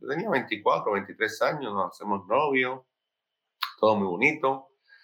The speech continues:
Y entonces Irene sale embarazada, la idea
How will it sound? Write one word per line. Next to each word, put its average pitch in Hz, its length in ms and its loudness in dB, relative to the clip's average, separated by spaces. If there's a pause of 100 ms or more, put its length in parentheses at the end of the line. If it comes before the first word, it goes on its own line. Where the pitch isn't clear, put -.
(420)
Y 101 140 4
entonces 98 1200 2
Irene 101 300 0
sale 117 200 4
embarazada, 110 600 2
la 113 60 6
idea 131 480 4